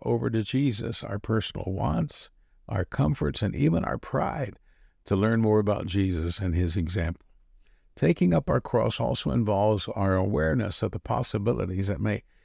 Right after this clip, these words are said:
involve our own suffering. Jesus is warning that our discipleship will bring the possibilities of hardships,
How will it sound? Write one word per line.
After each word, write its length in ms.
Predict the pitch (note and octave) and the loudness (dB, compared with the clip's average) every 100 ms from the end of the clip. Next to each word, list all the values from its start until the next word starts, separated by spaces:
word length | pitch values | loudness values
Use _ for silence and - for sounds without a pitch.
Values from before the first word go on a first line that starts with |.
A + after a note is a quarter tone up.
| _ _ - | _ _ -4
involve 840 | B2 A2 G2+ C3+ - G#2 G#2+ - - | 0 2 2 2 0 -2 -4 -8 -2
our 260 | G#2+ G#2 | -2 0
own 260 | B2+ D3 C3 | 2 2 2
suffering. 600 | - A2 - G2+ B2 A2+ - _ _ _ | 0 -2 -2 -6 -10 -14 -18 _ _ _
Jesus 480 | - B2 C3+ D3+ C#3 | -2 0 2 0 0
is 100 | C3+ | 0
warning 380 | A2+ G#2+ A2 G#2 | 2 4 4 4
that 120 | F#2+ | 4
our 160 | G2 C3 | 2 2
discipleship 760 | D3+ - - - - - F#2 - _ - _ _ | 0 -4 -6 -6 -8 -6 -8 -8 _ -20 _ _
will 160 | G2+ F#2 | 0 0
bring 340 | F2+ A2 C#3 | 4 4 4
the 80 | D3+ | 4
possibilities 920 | - A#2+ A#2+ A2+ G#2+ G#2 F#2+ - E2+ | 2 0 0 0 0 0 0 -2 -2
of 100 | F#2 | -4
hardships, 680 | - G#2+ A2+ - D3 - - | -6 -4 -4 -2 -4 -4 -10